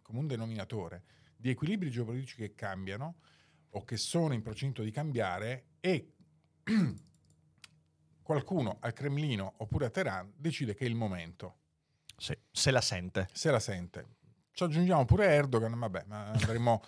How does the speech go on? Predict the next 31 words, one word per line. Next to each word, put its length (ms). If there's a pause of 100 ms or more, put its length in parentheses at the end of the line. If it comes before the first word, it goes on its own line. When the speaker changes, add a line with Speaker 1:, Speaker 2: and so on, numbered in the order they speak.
(160)
Speaker 2:
<laughs> 240
Speaker 1:
perché 220
anche 180
quello 220
è 40
un 60
altro, 340
un 180
altro 240
scenario 840 (260)
potenzialmente 640
drammatico. 800 (560)
Io 120
tra 80
l'altro 260
oggi 200
ho 40
avuto, 340
ho 300
fatto 260
una 100
registrazione 600
con 80
Mariano 300
Giustino 600 (100)
Speaker 2:
Ok. 360
Speaker 1:
sulla 140
vicenda 260
in 80
Iran, 480 (100)
Speaker 2:
Sì. 300